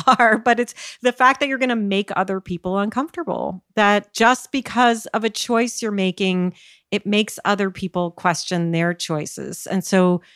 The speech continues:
the more we can support those who we're helping, our clients and patients, to recognize what's happening in those moments, the less pressured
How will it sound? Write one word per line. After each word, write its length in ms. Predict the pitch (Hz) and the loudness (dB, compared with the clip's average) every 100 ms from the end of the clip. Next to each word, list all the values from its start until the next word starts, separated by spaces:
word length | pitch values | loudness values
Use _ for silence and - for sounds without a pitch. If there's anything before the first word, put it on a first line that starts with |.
| _ - | _ -2
the 80 | 208 | 0
more 300 | 208 226 233 | 4 4 2
we 120 | 247 | 0
can 220 | 214 202 | -2 -2
support 960 | - 196 165 - - 214 208 185 170 _ _ _ _ _ _ - | -2 -4 -4 -10 0 4 4 4 0 _ _ _ _ _ _ -16
those 580 | 175 170 196 202 202 - | -8 2 4 6 2 -2
who 160 | 202 | -6
we're 180 | 180 175 | -2 -2
helping, 560 | 170 180 175 147 143 175 | 0 0 0 0 -2 0
our 120 | 202 | 0
clients 420 | - 175 165 165 | 0 0 0 -2
and 140 | 175 156 | -4 -4
patients, 560 | 170 180 175 160 - | -2 -2 -2 -6 -8
to 120 | - | -6
recognize 1120 | 180 170 180 208 226 220 180 156 156 156 156 | -6 -2 0 2 0 -2 -2 -4 -4 -6 -8
what's 180 | 185 - | -10 -10
happening 560 | - 165 165 220 214 226 | -4 2 2 2 -4 -2
in 80 | 240 | -2
those 240 | 240 240 | -2 -2
moments, 420 | 254 254 262 - | -2 0 -2 -6
the 120 | - | -6
less 220 | 202 190 - | -2 -4 -4
pressured 760 | - 202 196 - 170 165 160 | -6 -2 -2 0 -2 -2 -6